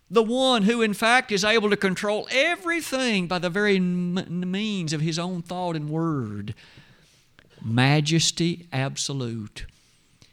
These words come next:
Knees will shake. Cries will be heard as folks are gonna cry for the rocks to fall on them, to hide them from the presence of this great one.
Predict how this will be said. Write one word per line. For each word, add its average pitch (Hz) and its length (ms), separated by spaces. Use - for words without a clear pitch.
Knees 139 420
will 139 120
shake. 143 480
Cries 160 640
will 156 80
be 151 140
heard 170 600
as 143 300
folks 165 380
are 165 40
gonna 165 140
cry 175 460
for 135 140
the 135 80
rocks 151 440
to 135 100
fall 156 380
on 117 240
them, 104 260
to 170 100
hide 214 460
them 180 100
from 170 140
the 160 60
presence 196 600
of 156 100
this 151 140
great 143 320
one. 120 680